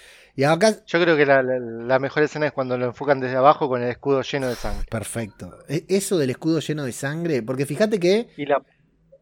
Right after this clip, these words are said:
Speaker 1: Sí.
Speaker 2: la postura de Walker mirando a toda la gente me hizo acordar mucho a una película de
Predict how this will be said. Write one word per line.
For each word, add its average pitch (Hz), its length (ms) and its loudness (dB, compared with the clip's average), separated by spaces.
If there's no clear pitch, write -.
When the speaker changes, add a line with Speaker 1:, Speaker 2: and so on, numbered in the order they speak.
Speaker 1:
Sí. 135 320 -4
Speaker 2:
la 135 180 -2
postura 190 400 2
de 160 60 8
Walker 185 320 2
mirando 151 260 2
a 139 60 0
toda 151 120 4
la 143 100 4
gente 165 540 0
me 165 140 -4
hizo 208 180 -2
acordar 175 320 -2
mucho 185 320 -4
a 160 60 0
una 165 180 0
película 151 480 2
de 139 240 0